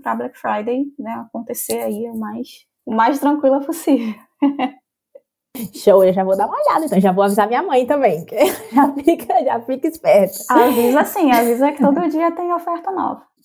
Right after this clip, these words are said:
Speaker 2: Muito, muito obrigada, Tiana, por estar aqui conosco. Foi super gostoso te ouvir falando do, do trabalho de vocês, da Americanas S A, e como que é a sua experiência dentro de produto, dentro de um evento gigantesco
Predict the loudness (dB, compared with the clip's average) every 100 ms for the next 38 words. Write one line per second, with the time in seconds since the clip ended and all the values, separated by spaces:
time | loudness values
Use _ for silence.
0 | _ _ -8 -4 -2 -4 -6 0 0 0
1 | 0 0 0 -2 -6 -6 -4 -6 -8 -6
2 | -6 -4 -6 -4 -2 -2 -4 -8 -10 -6
3 | -6 -2 -2 0 -2 -2 -2 0 -4 -2
4 | -2 -2 -4 -6 -6 -4 -6 -6 -8 -8
5 | -8 -8 -8 -8 -6 -6 -8 -10 -14 -6
6 | -2 -2 -2 -4 -6 -10 -14 -14 -10 -10
7 | -4 0 0 0 -4 -6 -8 -4 -4 -4
8 | -8 -2 0 0 -2 -4 -2 -2 -4 -10
9 | -12 _ _ -2 -2 0 -4 -2 -2 -2
10 | -4 -12 -6 -6 -6 -4 -2 -2 -4 -10
11 | -6 -6 -4 -6 -4 -6 -4 -2 -2 -4
12 | -12 -2 -2